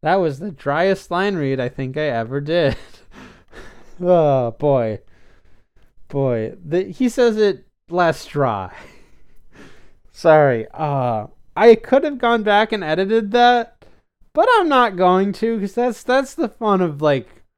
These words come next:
like, a podcast. You don't have to, like, you don't have to be, <laughs> be perfect all the time. Like, you're not, I'm not recording the voice line. I'm not getting it just right. <laughs> But boy,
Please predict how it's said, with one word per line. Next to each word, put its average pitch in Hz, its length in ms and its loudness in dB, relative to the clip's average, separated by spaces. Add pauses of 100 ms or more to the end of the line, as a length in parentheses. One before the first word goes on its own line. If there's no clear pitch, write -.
(640)
like, 139 160 -4
a 120 100 -2
podcast. 131 840 -4
You 151 80 -8
don't 185 200 -4
have 175 260 -4
to, 165 180 0
like, 127 320 -2 (840)
you 165 80 -12
don't 190 180 -2
have 190 260 -2
to 180 100 -4
be, 160 260 2 (560)
<laughs> - 580 -20
be 170 180 -4 (160)
perfect 170 800 2
all 143 200 2
the 127 140 -2
time. 113 720 -10
Like, 135 180 -8
you're 170 280 -2
not, 208 440 0
I'm 196 180 -6
not 254 300 -4 (220)
recording 156 840 -2
the 107 80 -8
voice 98 400 -18
line. 64 280 -20 (540)
I'm 135 160 -12
not 170 460 -6
getting 143 340 -4
it 123 140 -8
just 147 380 -14
right. 120 600 -20
<laughs> - 40 -20 (840)
But 139 280 -6
boy, 208 400 2